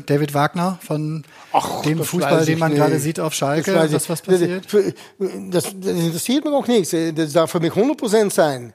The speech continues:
Speaker 1: Aha.
Speaker 2: Ja, aber, äh, wenn Samstag wieder erfolgreich Fußball gespielt wird, ja, dann interessiert es mich nicht. Es geht um Schalke. Es geht nicht um David oder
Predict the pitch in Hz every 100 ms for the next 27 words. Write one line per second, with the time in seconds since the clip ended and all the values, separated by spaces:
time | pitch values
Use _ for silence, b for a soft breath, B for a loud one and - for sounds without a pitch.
0 | b 120 113 156 208 226 B B 175 175
1 | 165 B B 196 175 175 185 180 180 175
2 | 160 208 220 202 170 196 185 175 165 220
3 | 214 208 185 - 277 214 185 160 180 156
4 | 135 143 185 - B B 165 175 175 -
5 | - - 202 196 - 269 - - 202 160
6 | 147 131 - 160 - 208 190 - 214 254
7 | 214 135 127 - 196 185 165 B B -
8 | 151 131 165 220 156 139 107 - 143 147